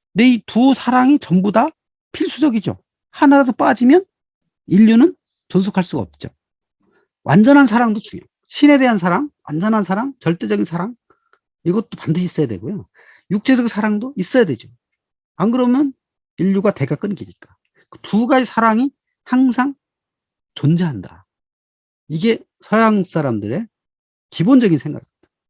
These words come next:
자, 그러면 가이아와 우라노스가 결합을 해서 티탄족, 키클롭 삼형제, 케칸케레스 삼형제 나오는데, 여기에 이제 또 자손들이 나오겠죠. 그래서 티탄족이라고 하는, 이거 사실은 티탄족은 원시신, 이렇게 생각하시면 돼요. 원시신. 원시의 신들이 막 있었다.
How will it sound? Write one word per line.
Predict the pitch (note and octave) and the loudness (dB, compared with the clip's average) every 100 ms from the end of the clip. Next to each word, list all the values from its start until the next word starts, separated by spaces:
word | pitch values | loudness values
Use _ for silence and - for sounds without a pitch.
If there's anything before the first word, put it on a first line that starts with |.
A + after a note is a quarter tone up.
| _ | _
자, | - | -8
그러면 | - B3+ B3 C#4 | -2 0 2 0
가이아와 | C4+ D3+ F3+ A#3 A3+ A3 A3+ | -2 0 2 4 2 2 0
우라노스가 | D3+ F#3 F#3+ E3+ - C#3+ E3 B3 - _ | 2 4 4 2 -2 -4 -2 -4 -10 _
결합을 | - D3 F#3 D3 | -2 2 2 2
해서 | B2 - A3+ - _ | -2 -4 -8 -8 _
티탄족, | - G3+ G3+ F3+ D3+ G#3 _ | -8 -4 0 0 0 -6 _
키클롭 | - - G3+ E3+ | -20 -4 -4 -4
삼형제, | - E3+ C#3 D#3+ G3 | -4 -2 -2 -6 -8
케칸케레스 | G#3 G3 F3+ - E3+ - | -8 -6 -4 -4 -4 -4
삼형제 | F3+ F#3 E3 | -4 -2 -2
나오는데, | C#3+ A2+ A2+ A2 E3+ - | -2 0 0 -2 -2 0
여기에 | G3+ G#3 A3+ C4+ - _ _ _ | 0 2 0 0 -4 _ _ _
이제 | B2+ - | -12 0
또 | D#4 D4+ | 2 2
자손들이 | - D#3 G3+ E3 | 0 -2 0 0
나오겠죠. | G#2+ A2+ G#2 - G#3 A#3 | -4 -4 -6 -8 -10 -8
그래서 | B2+ - | -10 -10
티탄족이라고 | - - B3 A#3 G#3 G3 _ - C#3+ A#2 | -16 -2 2 2 0 -2 _ -8 -6 -4
하는, | G2+ A2 | -6 -4
이거 | E3+ - - | -4 -6 -6
사실은 | A3 A3+ A3+ | -4 -2 -4
티탄족은 | A3 A3+ G#3+ D3+ D#3+ G3+ | -4 -2 -2 -2 -4 -6
원시신, | A#2 D#3 G#3+ A3 B3+ A#3+ B3+ G3+ C3 | 0 4 4 4 0 -2 0 0 0
이렇게 | D#3 C#3 | -4 -4
생각하시면 | E3+ D#3+ - C#3 | -6 -6 -8 -14
돼요. | - G2+ | -14 -10
원시신. | A#2 B2 A2 - - - _ _ _ _ | -6 -6 -8 -18 -20 -20 _ _ _ _
원시의 | B2 D#3 F3+ - E3+ F3+ | 0 2 2 2 0 2
신들이 | A#3+ A3 G3+ | 0 0 -2
막 | F#3+ B2+ A#2 | -6 -10 -14
있었다. | - A#2 - G#2+ A#2 | -12 -14 -6 -4 -4